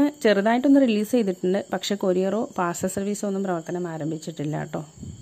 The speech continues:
അപ്പം നമ്മൾ തുണിസഞ്ചി business ചെയ്യുന്ന, ചെയ്യുന്നതിനോടനുബന്ധിച്ച് ചെയ്യാൻ പറ്റുന്ന ബിസിനസ്സുകളെ കുറിച്ചാണ് നമ്മൾ കണ്ടുകൊണ്ടിരിക്കുന്നത്. കഴിഞ്ഞ വീഡിയോയിൽ നമ്മൾ ജൂട്ട് bag നിർമ്മാണത്തെക്കുറിച്ച് കണ്ടിരുന്നു. ഇന്നത്തെ topic എന്ന് പറയുന്നത്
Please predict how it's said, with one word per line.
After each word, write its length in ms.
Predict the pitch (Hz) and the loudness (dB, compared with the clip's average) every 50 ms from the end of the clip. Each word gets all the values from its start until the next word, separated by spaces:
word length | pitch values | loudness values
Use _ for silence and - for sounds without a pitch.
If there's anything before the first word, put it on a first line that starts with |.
| - - - - - - - - - 190 | -18 -20 -20 -20 -20 -20 -14 -6 -4 -2
അപ്പം 180 | 185 214 240 294 - - - - - - - - - - 240 | -2 0 -2 -2 -4 -8 -14 -20 -20 -20 -20 -14 -6 -2 0
നമ്മൾ 200 | 233 240 262 277 311 302 - - | 2 4 4 4 2 2 0 2
തുണിസഞ്ചി 520 | 247 247 247 240 - 262 262 262 269 262 262 | 2 2 4 4 4 4 4 4 4 2 2
business 480 | 247 233 - 226 220 220 214 - 240 254 247 247 | 0 0 -2 -2 -2 -2 0 0 0 0 0 0
ചെയ്യുന്ന, 300 | 226 202 196 196 202 202 196 196 196 196 - - - - - | 0 0 0 0 0 0 0 0 -2 -2 -4 -8 -4 -2 0
ചെയ്യുന്നതിനോടനുബന്ധിച്ച് 1160 | 220 208 214 220 214 214 220 220 226 233 240 220 190 185 180 185 185 180 190 180 - 226 247 - - - - - - - | 0 2 2 0 0 0 0 0 0 2 2 2 2 2 2 0 0 0 -2 -2 0 -2 -2 -2 -4 -10 -20 -20 -8 -4
ചെയ്യാൻ 260 | 202 190 190 196 208 233 233 233 | -2 -2 0 2 2 2 2 0
പറ്റുന്ന 400 | 196 165 - - 180 180 175 190 220 262 - - - - - - - - - - _ - 208 | -2 -4 -4 -6 -6 -4 -4 -4 -4 -6 -10 -16 -20 -20 -20 -20 -20 -20 -20 -12 _ -2 -2
ബിസിനസ്സുകളെ 540 | 196 - 208 196 - 214 202 202 208 202 202 - 202 | 0 2 0 0 2 0 0 0 0 0 0 0 -2
കുറിച്ചാണ് 340 | 180 170 - 185 175 175 185 196 | -2 -2 -2 -2 -2 -2 -2 -2
നമ്മൾ 160 | 185 175 170 170 - | 0 -2 -2 -2 -2
കണ്ടുകൊണ്ടിരിക്കുന്നത്. 640 | 170 165 165 160 156 156 160 156 151 160 160 165 214 320 320 - - - - - - - - - - - - - - - | -2 -2 -2 -2 -2 -4 -4 -4 -4 -4 -2 0 -2 -2 -2 -4 -10 -20 -20 -20 -20 -20 -20 -20 -20 -20 -20 -20 -8 -4
കഴിഞ്ഞ 260 | 220 214 214 226 247 277 262 | -2 0 2 4 6 6 6
വീഡിയോയിൽ 280 | 233 214 202 208 202 214 220 | 4 4 2 2 2 2 0
നമ്മൾ 160 | 214 208 208 208 190 | 2 2 0 2 0
ജൂട്ട് 300 | 196 190 190 185 - 233 214 | 0 -2 -2 -2 0 0 2
bag 200 | 220 214 214 220 220 | 2 2 2 2 0
നിർമ്മാണത്തെക്കുറിച്ച് 680 | 208 185 185 180 175 170 - 185 - 185 180 - - 202 190 190 | 0 0 0 0 -2 -2 -2 -4 -2 -4 -4 -4 -6 -6 -4 -2
കണ്ടിരുന്നു. 360 | 175 165 156 160 156 160 196 254 277 - - - - - - - - - 240 247 | -2 -2 -2 -2 -2 -2 -2 -2 -4 -6 -12 -20 -20 -20 -20 -20 -6 0 4 6
ഇന്നത്തെ 320 | 254 269 285 277 311 320 320 294 | 8 8 8 6 6 4 4 4
topic 300 | 247 208 190 - 214 196 208 | 4 2 2 0 0 0 0
എന്ന് 120 | 202 196 190 | 0 2 2
പറയുന്നത് 340 | 196 180 170 170 175 175 208 | 2 2 2 2 2 2 2